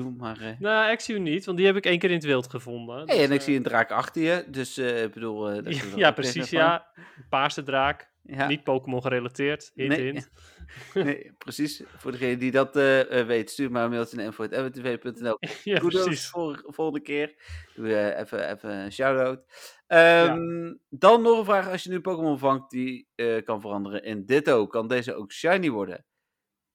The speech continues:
Speaker 1: Nee, volgens mij.
Speaker 2: Nee, zeker weten niet, helaas.
Speaker 1: Nee,
Speaker 2: Eh,
Speaker 1: sterker
Speaker 2: de,
Speaker 1: nog,
Speaker 2: naar
Speaker 1: Paris,
Speaker 2: mijn
Speaker 1: die s-,
Speaker 2: mening,
Speaker 1: die shiny
Speaker 2: een
Speaker 1: is.
Speaker 2: gemiste kans. Sorry?
Speaker 1: Ja, s-, eh, Paris, die ook shiny kan zijn,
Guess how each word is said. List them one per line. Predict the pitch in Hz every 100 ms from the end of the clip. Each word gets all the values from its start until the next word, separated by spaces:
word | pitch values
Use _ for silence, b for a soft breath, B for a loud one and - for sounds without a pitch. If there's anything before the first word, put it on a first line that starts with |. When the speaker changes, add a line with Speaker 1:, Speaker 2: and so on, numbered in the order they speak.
| _
Speaker 1:
Nee, | 110 98 95 95 139 147 95 85
volgens | 120 107 101
mij. | 107 92 87 _ _ _ _ _ _
Speaker 2:
Nee, | 151 131
zeker | 113 139 127
weten | 127 139 160
niet, | 151 139
helaas. | - 131 131 143 - - _
Speaker 1:
Nee, | -
Speaker 2:
Eh, | 131
Speaker 1:
sterker | 127 220 254
Speaker 2:
de, | 143
Speaker 1:
nog, | 160 202
Speaker 2:
naar | - _ _
Speaker 1:
Paris, | 226 220 120
Speaker 2:
mijn | 208 214
Speaker 1:
die |
s-, | 190 175
Speaker 2:
mening, | 156 - _ _ -
Speaker 1:
die | 143
shiny | 139 139 135
Speaker 2:
een | 151
Speaker 1:
is. | 139 151
Speaker 2:
gemiste | 147 131 - -
kans. | 156 156 - - _
Sorry? | - 143
Speaker 1:
Ja, | 208 - - _ _
s-, | -
eh, | 175 165
Paris, | 208 233 147 151
die | - 123 -
ook | 110 -
shiny | - - 170 214 165
kan | 110 101
zijn, | 98 98 -